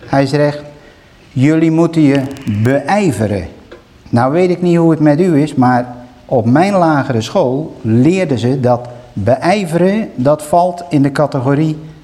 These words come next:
werkwoorden. Er moet iets gedaan worden. Je moet in actie komen.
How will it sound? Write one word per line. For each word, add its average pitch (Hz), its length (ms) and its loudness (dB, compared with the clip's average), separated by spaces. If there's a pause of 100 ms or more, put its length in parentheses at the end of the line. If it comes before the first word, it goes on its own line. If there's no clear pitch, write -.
werkwoorden. 117 1400 -2 (760)
Er 139 260 0
moet 143 200 0
iets 139 280 -4 (220)
gedaan 139 540 -2
worden. 92 300 -6 (440)
Je 123 220 2
moet 139 240 0
in 147 80 0
actie 165 340 -2
komen. 90 400 -4